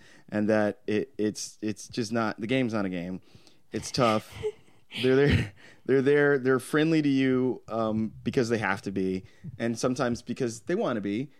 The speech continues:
Speaker 2: Sure.
Speaker 1: But, like, don't ever confuse it, and always say thank you every time water is brought to you,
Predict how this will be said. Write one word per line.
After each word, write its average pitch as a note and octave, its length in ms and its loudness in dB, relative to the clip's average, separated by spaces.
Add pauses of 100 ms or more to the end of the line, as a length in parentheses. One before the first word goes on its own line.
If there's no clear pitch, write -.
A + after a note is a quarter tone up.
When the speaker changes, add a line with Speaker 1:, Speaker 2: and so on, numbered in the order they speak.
Speaker 2:
Sure. - 240 -12
Speaker 1:
But, B2+ 160 2
like, A#2 480 0
don't C3 300 0
ever B2 180 0
confuse A2 460 -4
it, G#2 240 -4 (100)
and A#2 140 -2
always B2+ 400 0 (360)
say B2 220 0
thank A#2+ 340 0
you A2 280 -2 (420)
every C3+ 320 4
time G#2 400 -4
water G2+ 240 -2
is F#2+ 100 -6
brought F#2+ 300 -4
to G2+ 80 -10
you, G2 220 -8